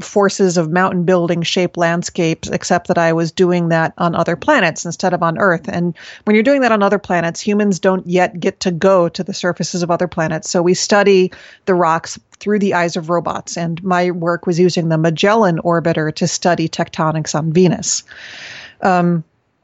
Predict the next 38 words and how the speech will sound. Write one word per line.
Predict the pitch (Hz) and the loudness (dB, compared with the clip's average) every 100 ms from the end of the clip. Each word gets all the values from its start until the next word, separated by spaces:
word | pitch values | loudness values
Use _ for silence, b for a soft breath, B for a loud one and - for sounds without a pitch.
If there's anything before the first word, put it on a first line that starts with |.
| _ - - | _ -14 -2
but | 220 | 4
again, | 247 240 185 175 | 4 4 2 2
I | 185 | 0
decided | 185 180 180 180 165 | 0 2 2 2 0
academia | 180 175 185 190 180 170 | -4 -4 -6 -4 -2 -2
is | 160 | -2
not | 180 | -4
the | - | -4
place | - 180 - | -4 -4 -4
for | - 170 | -4 -2
me. | 170 175 269 262 | 0 2 0 0
I | 170 165 165 170 | 0 2 0 2
was | 196 202 | 2 2
thinking | - 277 302 311 | 0 -2 0 0
that | 262 208 | 2 2
I | 185 | 4
might | 175 170 208 | 2 0 -2
work | 202 196 190 | 0 -2 0
in | 180 | 0
a | |
science | 165 - 160 175 - | 0 0 0 0 0
museum, | 185 185 185 | 2 2 0
perhaps | 185 185 180 180 | 2 2 2 0
developing | - 160 165 165 165 165 165 170 | -2 0 2 2 2 0 0 -2
exhibits | 175 165 247 240 226 - | -4 2 4 4 0 -2
or | 170 156 | -4 -2
something | 160 208 196 | -2 -4 -2
like | 175 156 - | 0 -2 -2
that. | 151 - | -6 -4
Something | 220 208 214 180 | -4 0 0 2
I | |
have | 175 175 | 2 2
always | 214 226 214 | 2 2 0
enjoyed | 180 185 185 | -2 0 0
explaining | 175 - - 175 180 165 | -2 -8 -4 -2 -2 -4
science | 156 165 151 - | -4 -4 -4 -6
to | - | -8
people. | - 165 - - | -4 -4 -2 -4